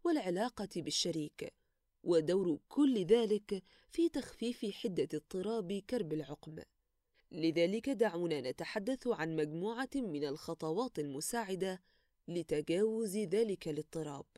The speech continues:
معنى الإنجاب. أولى هذه الخطوات هو إعادة الصياغة المعرفية لمعنى إنجاب طفل،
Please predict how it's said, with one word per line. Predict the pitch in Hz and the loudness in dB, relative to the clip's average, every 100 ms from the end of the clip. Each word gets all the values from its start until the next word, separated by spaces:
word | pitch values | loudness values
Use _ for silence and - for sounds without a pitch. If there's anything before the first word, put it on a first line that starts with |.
| - _ _ _ _ - _ _ _ _ | -20 _ _ _ _ -20 _ _ _ _
معنى | 302 330 285 | 0 2 2
الإنجاب. | 254 - 170 156 151 160 - _ _ _ _ _ _ _ _ - | 0 0 -2 -2 -4 -10 -14 _ _ _ _ _ _ _ _ -4
أولى | 202 185 156 | 0 4 4
هذه | 170 254 226 165 | 2 -2 0 -2
الخطوات | 151 - 151 156 175 220 - - 170 - - _ | -4 -6 -8 -4 -2 -4 -6 -12 -12 -20 -20 _
هو | 311 302 | -2 0
إعادة | - 170 156 226 240 226 | 2 0 0 2 2 0
الصياغة | 190 - 175 180 196 175 | -6 -4 -2 0 0 -2
المعرفية | 151 151 151 160 - 220 208 208 190 | -2 -2 -2 -4 -4 -8 -2 -2 -2
لمعنى | 147 143 165 185 196 202 165 | -6 -6 -6 -6 -4 -4 -4
إنجاب | 202 202 156 139 | -2 -2 -2 -6
طفل، | 160 - - - | -10 -18 -12 -12